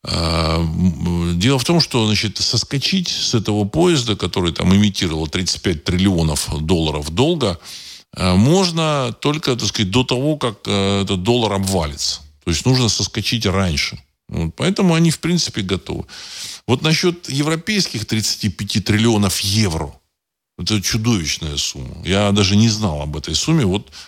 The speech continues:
благодаря французскому министру финансов, э, узнал.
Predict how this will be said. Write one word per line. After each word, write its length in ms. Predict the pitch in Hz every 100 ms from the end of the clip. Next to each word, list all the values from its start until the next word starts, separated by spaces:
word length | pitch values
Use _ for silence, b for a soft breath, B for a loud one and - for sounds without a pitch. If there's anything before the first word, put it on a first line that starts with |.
| _
благодаря 480 | - 101 104 107 110
французскому 680 | 92 101 92 101 - 92 87
министру 560 | 87 95 87 - 76 76
финансов, 580 | - 95 160 165 90
э, 40 | 85
узнал. 800 | 80 80 80 87 92 92 76